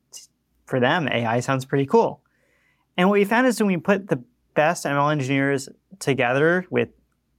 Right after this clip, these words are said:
great software engineers that help expand and scale their research and with chemists, and they're all intellectually curious, they want to learn from each other. And we found that that's the most effective way to build teams.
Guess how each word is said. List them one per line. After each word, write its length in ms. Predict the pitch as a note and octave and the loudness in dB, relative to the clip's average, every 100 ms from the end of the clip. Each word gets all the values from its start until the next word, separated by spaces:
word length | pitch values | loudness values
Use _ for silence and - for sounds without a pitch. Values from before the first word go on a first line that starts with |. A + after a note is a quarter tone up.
| _ | _
great 260 | - C3+ C3 | -2 -2 0
software 300 | B2 A#2+ C3 | 0 0 -4
engineers 560 | B2+ B2+ B2 A#2+ - | -4 -4 -2 -4 -6
that 220 | - B2 _ _ | -6 -6 _ _
help 280 | - A#2+ B2+ | -4 -4 -4
expand 480 | - - A#2 A#2 | -10 -6 -6 -4
and 100 | A2 | -8
scale 200 | - A#2 | -4 -4
their 100 | G#2+ | -4
research 520 | G#2+ A2+ D#3+ E3+ E3+ A#2+ | -6 -4 -2 -2 -4 -12
and 160 | A2 - | -14 -10
with 180 | C3+ B2+ | -8 -8
chemists, 640 | - B2+ G#3 - - - _ _ _ _ _ _ _ - | -6 -4 -4 -6 -18 -20 _ _ _ _ _ _ _ -6
and 160 | D3+ C#3 | -2 2
they're 140 | C3 | 2
all 180 | C#3 C#3 | 4 2
intellectually 560 | C3+ C3+ C3 B2+ C3+ A#2 | 0 0 0 0 -2 -2
curious, 680 | - A2+ C3 E4 D#4+ - - | 0 0 0 -2 -6 -10 -2
they 120 | D3 | 2
want 220 | C#3 D3 | 2 2
to 60 | A#2+ | 0
learn 240 | B2 B2 | -2 -2
from 180 | A#2+ A2 | -6 -12
each 160 | G#2+ | -8
other. 360 | - B2+ - - _ | -8 -8 -14 -20 _
And 140 | D#3 C#3 | -6 0
we 140 | D3 | 0
found 400 | D3 C#3+ C3+ B2+ | 0 -2 -2 -4
that 80 | A2 | -2
that's 240 | A#2+ A#2+ | -2 -2
the 100 | - | -4
most 240 | C3 B2+ - | -2 -2 -4
effective 580 | B2+ - C#3+ - C#3 A#2 | -12 -4 -4 -2 -4 -2
way 280 | A#2 A#2+ | 0 -2
to 180 | B2+ - | -4 -6
build 260 | A#2+ A#2+ A#2 | 0 -2 -2
teams. 560 | A#2+ A#2 C#3+ F#3 - | -10 -8 -8 -8 -12